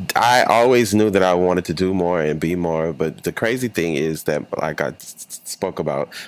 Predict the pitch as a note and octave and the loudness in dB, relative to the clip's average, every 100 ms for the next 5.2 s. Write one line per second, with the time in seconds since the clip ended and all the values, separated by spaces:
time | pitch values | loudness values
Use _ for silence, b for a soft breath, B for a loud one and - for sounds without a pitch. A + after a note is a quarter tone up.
0 | B - G#2 G#2+ A2 G#2+ F#2 F2+ F#2+ F#2+ | B -6 -2 0 0 0 0 -2 -2 0
1 | F#2 - D#2 F2+ E2 D2+ - F2 D2+ D#2+ | -2 -2 -2 0 0 -2 -2 0 0 0
2 | E2+ D#2 D#2 D#2+ D2+ D2+ C#2+ D2+ C#2+ D2 | 0 -2 -2 -2 -4 -6 -4 -4 -4 -6
3 | - C#2+ C#2+ D2 D2+ - C#2+ B1+ - _ | -6 -6 -4 -6 -8 -6 -8 -8 -14 _
4 | - - D#2+ D#2 - A#2 A2+ G2+ G#2+ F#2 | -10 -8 -6 -8 -4 -2 -2 0 -2 -2
5 | F2 C#2 | -4 -4